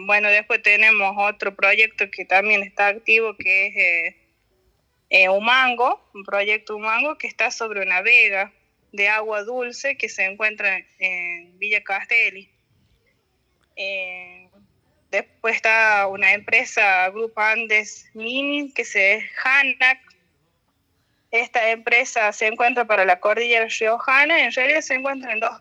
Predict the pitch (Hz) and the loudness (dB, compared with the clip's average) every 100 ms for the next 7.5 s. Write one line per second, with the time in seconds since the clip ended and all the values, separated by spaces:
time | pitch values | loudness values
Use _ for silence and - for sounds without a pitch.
0 | _ 254 247 214 196 202 190 185 202 202 | _ -2 0 0 -4 -8 -8 -10 -6 -4
1 | 214 220 214 190 180 - 226 214 214 202 | -4 -6 -8 -6 -4 -2 0 -2 -4 -10
2 | 202 - 226 226 202 196 - 220 240 226 | -6 -2 -2 0 0 0 0 0 0 -2
3 | 214 233 269 262 262 330 _ _ 214 196 | 2 2 2 0 -2 -2 _ _ 2 2
4 | 196 - 202 214 214 202 202 214 208 - | 2 -2 -4 0 0 0 0 0 0 0
5 | 233 240 302 - _ _ _ _ _ _ | 2 4 2 0 _ _ _ _ _ _
6 | _ 285 330 285 277 311 302 285 285 285 | _ -2 0 2 0 -2 -2 0 0 2
7 | 311 285 226 208 | 0 0 0 0